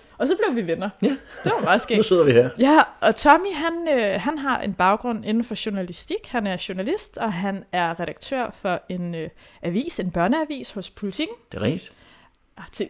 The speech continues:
Speaker 1: det huskede jeg.
Speaker 2: Den hedder Børneavisen.
Speaker 1: <laughs> Den hedder Børneavisen.
Speaker 2: Ja.
Speaker 1: Det var meget nemt. Øh, og, øh, og så er du forhenværende, øh, børnevært
Speaker 2: Det er rigtigt.
Speaker 1: på, var det Ultra?
Speaker 2: Ja.
Speaker 1: Ja,
Speaker 2: Det er
Speaker 1: som
Speaker 2: derfor, jeg var over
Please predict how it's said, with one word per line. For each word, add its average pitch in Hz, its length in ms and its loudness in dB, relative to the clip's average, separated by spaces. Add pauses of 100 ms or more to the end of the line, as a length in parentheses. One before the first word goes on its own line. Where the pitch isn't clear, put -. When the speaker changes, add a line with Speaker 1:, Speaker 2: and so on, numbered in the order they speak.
(100)
Speaker 1:
det 214 120 -2
huskede 240 340 -2
jeg. 120 180 -8
Speaker 2:
Den 113 100 2
hedder 104 160 2
Børneavisen. 120 640 4
Speaker 1:
<laughs> 117 80 0
Den 262 100 8
hedder 233 280 10
Børneavisen. 240 640 4
Speaker 2:
Ja. 120 160 2 (100)
Speaker 1:
Det 311 100 -2
var 254 100 -2
meget 180 240 -2
nemt. 190 320 -10 (460)
Øh, 214 300 4 (100)
og, 202 300 0
øh, 185 320 -8 (120)
og 185 80 -12
så 247 100 0
er 240 40 0
du 247 180 0
forhenværende, 220 1000 -2 (120)
øh, 175 380 -6 (320)
børnevært 226 680 -2 (160)
Speaker 2:
Det 87 60 -12
er 92 60 -8
rigtigt. 139 360 -6
Speaker 1:
på, 220 200 -4
var 196 140 -4
det 190 140 -6
Ultra? 311 640 -8
Speaker 2:
Ja. 113 100 -2 (640)
Speaker 1:
Ja, 254 40 -4
Speaker 2:
Det - 400 -10
er - 40 -6
Speaker 1:
som 95 40 -6
Speaker 2:
derfor, 127 240 6
jeg 113 100 6
var 104 60 4
over 104 260 0